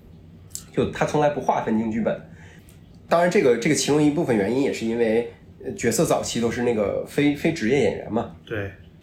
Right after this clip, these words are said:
Speaker 1: 但是，但是更重要的是，是他自己说是对这个，呃，电影的一种追求，一种最，最真实、最自然的那种感觉。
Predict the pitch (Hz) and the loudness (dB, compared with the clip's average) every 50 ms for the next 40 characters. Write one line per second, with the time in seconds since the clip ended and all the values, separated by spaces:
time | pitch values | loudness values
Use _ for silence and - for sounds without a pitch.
0 | - - - 151 147 - - 180 165 160 - 214 190 180 180 170 151 123 113 110 | -4 -2 -2 -2 -2 0 0 0 0 2 2 2 2 4 4 4 4 2 0 -2
1 | - - 127 123 120 117 - - 147 - - 143 143 156 156 110 107 95 90 90 | -2 0 2 2 2 2 0 -4 -4 -4 -4 -4 -4 -4 -6 -8 -8 -10 -10 -12
2 | - - - - 123 113 113 113 110 - - - - - - - - 120 107 - | -16 -18 -6 -2 -2 0 0 -2 -4 -6 -12 -18 -18 -14 -12 -8 -8 -8 -8 -10
3 | - - - - - - - 131 113 107 127 117 101 110 104 101 95 95 95 - | -12 -20 -20 -20 -10 -4 -2 0 0 0 -2 -2 -2 0 0 0 0 -2 -4 -8
4 | - - - - - - - - 110 104 101 98 98 98 - 165 139 113 107 - | -12 -20 -20 -20 -20 -20 -8 -6 -4 -2 -2 -2 -2 -2 0 0 2 2 0 0
5 | - 98 107 120 113 117 101 - 95 95 95 - - - - - - - 135 131 | -2 -2 -4 -2 -2 -2 -2 -2 -4 -6 -10 -14 -16 -18 -20 -12 -6 -4 -4 -2
6 | - 117 117 113 110 98 - - 151 113 107 - - - 139 113 104 - - - | -2 -2 -2 -2 -4 -4 -2 -2 -2 -2 -2 -4 -4 -2 -2 -2 -2 -6 -4 -2
7 | 156 151 170 165 - - 104 - 139 123 - - 196 135 - - 92 98 113 131 | 0 2 2 0 -2 -4 -6 -6 -6 -6 -4 -2 -2 -2 -2 -2 -4 -4 -4 -2
8 | 131 135 131 - - - - - - 101 92 95 | -2 -4 -4 -4 -6 -6 -6 -10 -14 -14 -14 -14